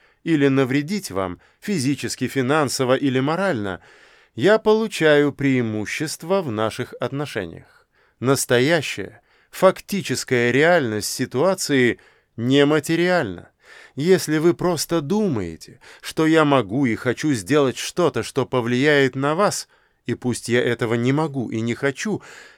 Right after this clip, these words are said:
у меня будет власть в наших отношениях. Именно восприятие, и пускай оно не основывается на фактах, дает власть секретарю начальника точно так же,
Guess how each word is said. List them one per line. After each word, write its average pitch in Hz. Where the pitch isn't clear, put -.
у 123
меня 120
будет 135
власть 123
в 101
наших 120
отношениях. 135
Именно 170
восприятие, 143
и 135
пускай 135
оно 139
не 135
основывается 123
на 151
фактах, 156
дает 147
власть 139
секретарю 151
начальника 135
точно 117
так 202
же, 110